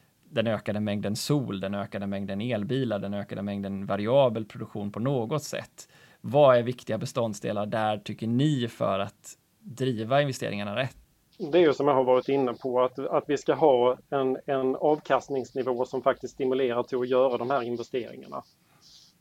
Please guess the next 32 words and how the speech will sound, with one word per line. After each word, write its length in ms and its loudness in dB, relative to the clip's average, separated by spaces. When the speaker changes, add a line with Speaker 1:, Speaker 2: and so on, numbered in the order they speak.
Speaker 2:
Och, 440 4
eh, 280 6
sen 220 6
är 220 8
det 300 6
det 180 0
här 180 6
med 160 4
att, 240 -6
eh, 280 4
prova 360 2
ny 240 0
teknik, 560 -6
att 140 2
införa 760 0
ny 200 -2
teknik, 480 -10
så 140 -4
att 120 -2
inte 220 -6
bara 260 2
investera 520 -4
i 40 -4
traditionell 540 -4
koppar 440 -4
utan, 240 -4
eh, 640 -4
digitalisera 1000 -2
och 240 -6
göra 320 0
elnäten 480 0
smartare. 580 -2